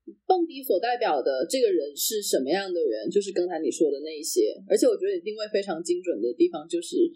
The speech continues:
不是说长得有多好看，而是至少能够把自己收拾的看上去可以 blend in。财力方面，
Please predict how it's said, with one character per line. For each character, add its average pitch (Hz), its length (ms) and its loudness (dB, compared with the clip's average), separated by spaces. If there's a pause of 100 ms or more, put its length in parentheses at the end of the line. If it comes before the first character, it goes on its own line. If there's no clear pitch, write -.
(180)
不 196 80 6
是 254 160 0
说 247 180 0
长 143 180 0
得 147 80 -4
有 151 60 0
多 160 160 0
好 - 180 -2
看， 180 160 -6
而 165 140 0
是 190 140 -2
至 208 180 -8
少 170 180 0
能 139 140 -12
够 170 100 0
把 160 140 -2
自 165 100 -10
己 156 120 -2
收 170 260 2
拾 151 260 -2
的 127 320 -2 (680)
看 202 180 -2
上 190 180 -8
去 175 380 -2
可 - 200 4
以 160 200 -6
blend 175 400 0
in。 156 320 0 (600)
财 190 260 0
力 320 220 4
方 240 220 -6
面， 262 180 -12